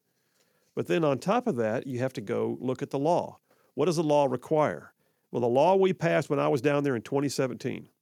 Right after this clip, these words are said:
it's the Alabama Monument Preservation Act of twenty seventeen. Memorial, I'm sorry, Memorial Pres-, Protection Act of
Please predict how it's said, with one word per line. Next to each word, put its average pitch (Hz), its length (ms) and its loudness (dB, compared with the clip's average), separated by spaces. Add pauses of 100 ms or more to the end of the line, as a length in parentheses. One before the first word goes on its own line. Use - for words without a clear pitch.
(600)
it's - 180 -6
the 110 240 -6 (300)
Alabama 156 420 0
Monument 135 560 0
Preservation 139 640 -2
Act 95 380 -6
of - 100 -12
twenty 123 240 -6
seventeen. 113 540 -6 (960)
Memorial, 147 400 4
I'm 127 60 -4
sorry, 120 180 0
Memorial 131 580 2
Pres-, 120 220 -2
Protection 110 460 -6
Act 98 300 -8
of 110 240 -8